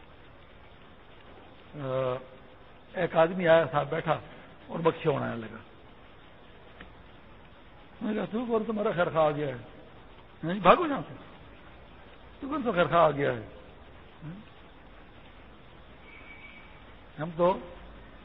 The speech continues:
ایسے حال میں روز ہے دربار، دربار، دربار میں پیش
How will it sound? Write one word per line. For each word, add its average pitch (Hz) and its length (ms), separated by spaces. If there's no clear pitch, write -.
ایسے 190 280
حال 185 240
میں 170 200
روز 190 300
ہے 180 160
دربار، 160 420
دربار، 165 260
دربار 156 380
میں 156 140
پیش 160 160